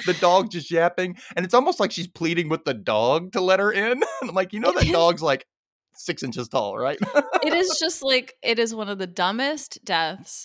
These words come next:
Speaker 2: and it has, like, none of the suspense or the fear of the original Scream
Speaker 1: It doesn't.
Speaker 2: murder.
Speaker 1: It doesn't, you know, but they're trying. They are. They're trying. And it's, it,
Speaker 2: Oh.
Speaker 1: it,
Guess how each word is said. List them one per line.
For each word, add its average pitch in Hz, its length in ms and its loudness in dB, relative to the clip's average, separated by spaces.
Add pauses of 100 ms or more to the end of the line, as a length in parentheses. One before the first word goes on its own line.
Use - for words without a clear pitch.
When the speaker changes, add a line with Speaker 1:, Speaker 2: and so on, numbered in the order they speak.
(120)
Speaker 2:
and 196 160 2
it 196 140 -2
has, 208 280 0
like, 202 160 -6
none 185 260 -4
of 226 160 -6
the 220 80 -6
suspense 202 760 -2
or 196 60 -2
the 185 120 -2
fear 180 680 4
of 180 120 -2
the 175 140 0
original 202 380 0
Scream 185 680 0
Speaker 1:
It 131 140 0
doesn't. 110 220 0
Speaker 2:
murder. 185 640 0 (380)
Speaker 1:
It 170 160 2
doesn't, 147 500 4
you 156 100 -4
know, 139 300 6
but 156 200 -2
they're 208 100 6
trying. 101 640 2 (100)
They 175 160 4
are. 95 280 2
They're 127 140 -2
trying. 92 560 0
And 143 140 2
it's, 175 100 2
it, 349 60 6 (280)
Speaker 2:
Oh. 240 340 -2
Speaker 1:
it, 226 100 0